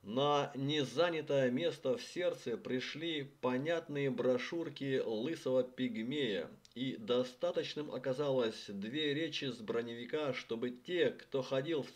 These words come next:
церковь всю жизнь, но кто ничего из Евангелия не знал, а только крышку целовал у благой вести,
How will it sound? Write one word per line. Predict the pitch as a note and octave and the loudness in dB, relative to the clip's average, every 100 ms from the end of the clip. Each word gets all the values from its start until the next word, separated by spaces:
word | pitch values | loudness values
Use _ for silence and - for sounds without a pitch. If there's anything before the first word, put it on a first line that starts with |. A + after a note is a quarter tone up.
| - | -4
церковь | F3+ D#3+ - A#2 G2+ | 2 2 2 -4 -4
всю | - C3 A#2 | -8 -4 -4
жизнь, | D3+ F#3 C3 F#2+ - _ - - - | -2 -2 -2 -4 -10 _ -20 -20 -8
но | B2+ D3 C3 | 0 0 0
кто | - - D3 C3 | -4 0 2 2
ничего | A#2+ B2 F#3+ F#3+ D#3+ D3+ D#3 | -4 -4 -4 -2 -2 0 0
из | C3+ G#2 | 0 -2
Евангелия | A#2+ B2+ A#2 G2+ F#2+ F#2+ | -2 0 -2 -4 -4 -4
не | G2 | -4
знал, | G2 A#2+ D#3+ C3+ G2 - _ - - - - - _ | -4 -4 -4 -2 -4 -8 _ -16 -16 -16 -20 -20 _
а | B2 B2 | 0 4
только | E3 D3 C#3 C3 | 6 6 6 2
крышку | - B2+ G3 D#3+ C#3+ | 0 0 2 0 -4
целовал | C3 B2+ C3 C#3 A#2+ | -4 0 2 2 2
у | A2 | 2
благой | A#2+ B2 A#2 | 0 2 0
вести, | A#2 D#3+ B2+ - G2 | -2 -4 -6 -6 -8